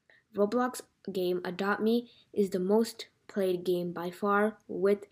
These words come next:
twenty billion plays. For science news, I'll be talking about, have you ever wondered how jellyfish sting you? Well, it's not from electricity, but it's from nematocysts. And I might be pronouncing it incorrectly, so I have a pronunciation up here.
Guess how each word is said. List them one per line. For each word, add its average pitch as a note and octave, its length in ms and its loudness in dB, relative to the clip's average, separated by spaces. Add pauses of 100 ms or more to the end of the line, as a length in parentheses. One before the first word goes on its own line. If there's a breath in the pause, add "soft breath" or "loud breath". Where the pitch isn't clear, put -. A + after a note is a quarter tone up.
twenty A3 400 2
billion F#3 480 0
plays. B2 460 -8 (140)
For G3 100 -2
science A3+ 520 0
news, B3 320 2
I'll G3+ 60 -2
be G#3 100 2
talking G#3 320 2
about, F#3+ 240 -4
have G3+ 160 -4
you A3+ 160 0
ever A#3 220 2
wondered G3 420 0
how F3 140 -4
jellyfish G3 560 0
sting F3+ 300 -2
you? G2 180 -8 (480)
Well, F#3 180 -2
it's G3+ 140 -2
not B3+ 160 2
from A#3+ 140 2
electricity, G#3+ 600 0 (160)
but - 160 -2
it's G3+ 100 2
from F#3+ 220 2
nematocysts. F3+ 760 -4 (540)
And F#3+ 240 2
I F#3+ 80 2
might G#3 220 4
be B3+ 120 0
pronouncing G#3 440 -2
it - 80 -10
incorrectly, G#3 480 -2
so F#3 420 -6
I G3+ 100 -2
have E3+ 200 -4
a D#3+ 60 -8
pronunciation F3+ 680 -6
up G#3 140 -4
here. A#3 240 -2